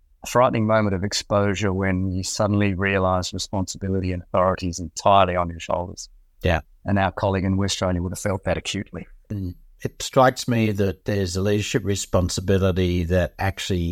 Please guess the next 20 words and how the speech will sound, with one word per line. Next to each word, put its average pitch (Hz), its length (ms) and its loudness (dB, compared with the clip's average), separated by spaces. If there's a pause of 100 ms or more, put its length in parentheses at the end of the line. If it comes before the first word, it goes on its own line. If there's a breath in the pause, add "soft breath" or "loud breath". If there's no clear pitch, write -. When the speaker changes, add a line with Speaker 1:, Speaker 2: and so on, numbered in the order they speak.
(120)
Speaker 2:
is 98 160 0
preparing 95 720 0
the 92 120 0
team, 104 380 0
whatever 95 340 2
circumstance - 880 -2
it 92 140 -4
is, 92 280 0
whether 87 220 0
it's - 160 -4
the - 80 -8
military 98 640 0
or 87 360 0
corporate 107 520 2
or 90 280 -2 (400)
even 107 200 0
community 98 400 2
organisation, 87 920 0
that 95 180 -2
you're 95 460 -2